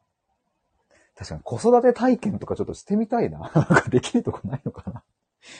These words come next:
夏さん、要は、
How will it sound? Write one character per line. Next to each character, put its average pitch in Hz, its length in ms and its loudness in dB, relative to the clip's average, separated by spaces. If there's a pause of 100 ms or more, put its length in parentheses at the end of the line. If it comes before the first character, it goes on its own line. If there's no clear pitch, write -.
(2750)
夏 151 180 -2
さ 101 140 -2
ん、 92 40 -2
要 233 200 6
は、 110 340 8